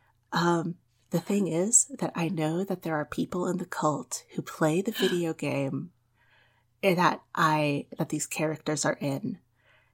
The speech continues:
Speaker 1: And it's a very divisive
Speaker 2: <laughs>
Speaker 1: ship. <laughs>
Speaker 2: Okay. I can
Speaker 1: Uh,
Speaker 2: leave it at that.
Speaker 1: you know what? Fuck
Speaker 2: Let's
Speaker 1: it.
Speaker 2: do it.
Speaker 1: I'm gonna say
Speaker 2: Let's
Speaker 1: it.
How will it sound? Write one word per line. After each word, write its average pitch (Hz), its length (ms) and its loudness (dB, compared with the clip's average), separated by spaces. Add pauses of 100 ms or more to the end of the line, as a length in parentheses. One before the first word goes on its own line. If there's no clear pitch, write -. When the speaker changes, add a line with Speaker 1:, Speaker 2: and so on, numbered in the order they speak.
(120)
Speaker 1:
And 160 280 2
it's 165 200 2
a 160 80 4
very 147 680 -2
divisive 139 680 2
Speaker 2:
<laughs> - 40 6
Speaker 1:
ship. - 440 4
<laughs> 190 400 2
Speaker 2:
Okay. 185 480 4 (720)
I 180 80 4
can 254 160 -2
Speaker 1:
Uh, - 20 2
Speaker 2:
leave 214 140 0
it 143 80 -6
at 143 120 -8
that. 131 280 -8 (1900)
Speaker 1:
you 208 100 2
know 233 80 4
what? 247 240 4 (540)
Fuck 254 240 2
Speaker 2:
Let's 285 120 0
Speaker 1:
it. - 20 0
Speaker 2:
do 285 80 4
it. 185 140 8
Speaker 1:
I'm 214 60 4
gonna 190 160 4
say 220 180 6
Speaker 2:
Let's 214 200 4
Speaker 1:
it. 202 320 6